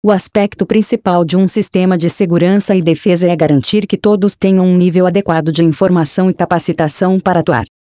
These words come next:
Tanto o grande produtor quanto o pequeno precisam estar informados, capacitados e preparados para agir adequadamente diante de uma situação, afirmou.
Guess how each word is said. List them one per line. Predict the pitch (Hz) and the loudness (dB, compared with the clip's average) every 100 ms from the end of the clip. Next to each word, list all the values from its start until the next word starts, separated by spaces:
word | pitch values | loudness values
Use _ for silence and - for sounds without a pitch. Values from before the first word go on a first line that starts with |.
| - | 0
Tanto | 254 254 | 0 2
o | 180 | 0
grande | 156 156 151 | 2 2 0
produtor | - 214 226 - 196 190 | 0 0 0 0 0 0
quanto | 202 185 | -2 0
o | 185 | -2
pequeno | 190 - 196 190 196 | -4 -2 0 2 2
precisam | - 170 - 233 226 220 | 0 -2 0 0 2 0
estar | 202 - 175 175 | 0 0 0 2
informados, | 190 190 175 165 170 165 185 - _ - | 2 2 2 2 0 0 -4 -6 _ -4
capacitados | 180 175 165 175 185 175 170 175 | -2 -2 -2 -4 0 0 0 0
e | 170 | 0
preparados | - 185 190 180 175 185 | -2 -2 0 0 0 -2
para | 202 180 | 0 0
agir | 180 180 | 0 0
adequadamente | 180 196 202 165 160 151 190 226 | 0 0 0 0 2 2 0 0
diante | 202 175 180 202 - | 0 0 0 0 0
de | 196 | 0
uma | 214 | 0
situação, | 190 156 190 185 - 180 190 208 _ | 0 -2 -2 -2 -2 0 0 -2 _
afirmou. | 175 - 185 175 123 | -4 0 0 2 0